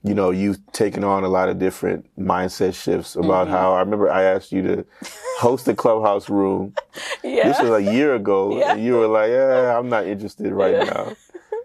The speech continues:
Speaker 1: And then you said now, where you are now, you would easily do that, you
Speaker 2: Right.
Speaker 1: know, with no issue.
Speaker 2: Right.
Speaker 1: Where did that, that confidence come from?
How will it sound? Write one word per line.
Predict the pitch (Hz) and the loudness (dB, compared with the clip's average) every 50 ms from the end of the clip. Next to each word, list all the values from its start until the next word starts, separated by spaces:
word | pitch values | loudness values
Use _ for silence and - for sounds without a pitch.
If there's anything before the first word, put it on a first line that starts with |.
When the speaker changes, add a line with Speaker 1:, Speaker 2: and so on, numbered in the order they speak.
| - _ - | -10 _ -2
Speaker 1:
And | 95 98 | 0 0
then | 101 101 104 | 0 0 0
you | 110 131 | 0 -2
said | 127 - - 113 98 90 | 0 2 0 0 0 0
now, | 101 113 117 135 147 135 120 113 | 0 0 0 2 2 2 2 0
where | 110 107 113 110 107 104 | 0 -2 -2 -2 -2 0
you | 107 107 113 107 | 0 2 2 2
are | 104 98 98 | 2 2 2
now, | 98 101 104 113 113 104 104 98 | 0 0 0 0 2 2 0 0
you | 95 95 110 113 | 0 -2 -2 0
would | 101 98 98 - _ _ _ | 0 -2 -4 -8 _ _ _
easily | - 95 104 104 98 87 92 90 | -4 -2 -2 -2 -2 -2 -2 -4
do | 90 90 87 87 | -2 -2 -2 0
that, | 90 92 90 90 92 85 - - | 0 0 0 0 -2 -2 -4 -2
you | 170 | -2
Speaker 2:
Right. | 170 160 - - | 0 0 0 -2
Speaker 1:
know, | - | -2
with | - - 175 | -4 -4 -4
no | 180 - - | -6 -6 -4
issue. | - 180 190 185 - - 185 180 196 - | -4 -4 -4 -6 -8 -12 -10 -10 -4 0
Speaker 2:
Right. | 175 165 156 160 160 151 - - - - _ _ | 0 0 0 0 -2 -6 -6 -10 -14 -20 _ _
Speaker 1:
Where | - 92 110 123 | -2 0 2 2
did | 139 139 | 0 2
that, | 131 127 120 113 98 - - _ | 2 2 4 4 2 -2 -4 _
that | 98 101 98 95 | 0 0 0 0
confidence | - - 101 107 107 - 104 101 95 90 - - | 0 -2 -2 -2 -2 -2 -2 -2 -2 -4 -6 -12
come | - - - 104 120 | -6 -4 -4 -4 -4
from? | - - - - - - | -4 -8 -8 -8 -8 -10